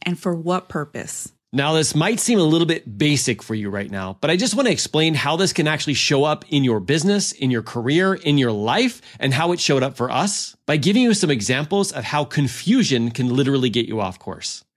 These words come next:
Speaker 2: And after we share this, we wanna show you a way to really start to embrace clarity so you can actually figure out what you want to create. All right,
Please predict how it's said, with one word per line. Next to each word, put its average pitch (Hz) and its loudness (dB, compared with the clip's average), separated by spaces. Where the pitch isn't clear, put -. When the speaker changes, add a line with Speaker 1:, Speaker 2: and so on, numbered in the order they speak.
Speaker 2:
And 151 0
after 202 0
we 180 4
share 143 2
this, 135 2
we 160 2
wanna 185 0
show 147 2
you 185 4
a 127 2
way 117 2
to 156 -2
really 143 2
start 151 0
to 139 -2
embrace 123 -2
clarity 196 0
so - 0
you 147 4
can 135 0
actually 139 -2
figure 131 0
out 120 0
what 123 -2
you 139 0
want 117 -2
to 120 -4
create. 90 -8
All 147 2
right, 135 -2